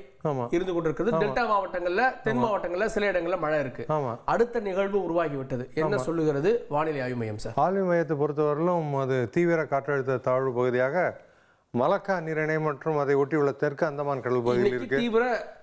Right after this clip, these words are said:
Speaker 2: தாழ்வு
Speaker 1: தாழ்வு
Speaker 2: பகுதி.
Speaker 1: பகுதியா
Speaker 2: So,
Speaker 1: இருக்கு.
Speaker 2: first தாழ்வு பகுதி, தீவிர தாழ்வு
Speaker 1: தாழ்வு
Speaker 2: பகுதி.
Speaker 1: பகுதி. அதன் பிறகு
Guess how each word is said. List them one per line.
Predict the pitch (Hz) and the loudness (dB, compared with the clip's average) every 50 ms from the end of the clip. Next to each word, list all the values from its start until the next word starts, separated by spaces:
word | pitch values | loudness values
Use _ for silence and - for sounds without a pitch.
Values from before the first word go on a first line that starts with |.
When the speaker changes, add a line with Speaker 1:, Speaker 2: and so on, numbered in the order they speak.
| - - _ _ _ _ - | -20 -20 _ _ _ _ -2
Speaker 2:
தாழ்வு | 180 180 165 160 | 0 0 0 0
Speaker 1:
தாழ்வு | 156 156 151 156 | -2 -4 -4 0
Speaker 2:
பகுதி. | 151 156 151 151 | 0 0 2 2
Speaker 1:
பகுதியா | 160 | 4
Speaker 2:
So, | 156 147 | 4 4
Speaker 1:
இருக்கு. | 127 127 - - 208 | 4 2 2 2 2
Speaker 2:
first | 262 202 190 - | 2 2 0 0
தாழ்வு | - 180 180 185 196 | 0 0 0 0 -2
பகுதி, | 196 185 170 165 170 226 - - | -4 -6 -8 -8 -6 -6 -8 -6
தீவிர | - - 208 202 202 196 | -2 0 0 2 2 0
தாழ்வு | 190 175 170 165 165 170 | 0 0 -2 0 0 2
Speaker 1:
தாழ்வு | 165 156 139 | 2 2 2
Speaker 2:
பகுதி. | 123 131 127 117 113 127 | 0 0 0 0 0 -2
Speaker 1:
பகுதி. | - - - - _ _ _ _ _ _ _ _ - | -4 -8 -16 -20 _ _ _ _ _ _ _ _ -2
அதன் | 151 151 170 214 226 220 | 0 2 2 2 0 0
பிறகு | 185 202 185 175 151 113 127 175 214 233 190 | 0 0 0 2 0 0 0 0 0 0 -2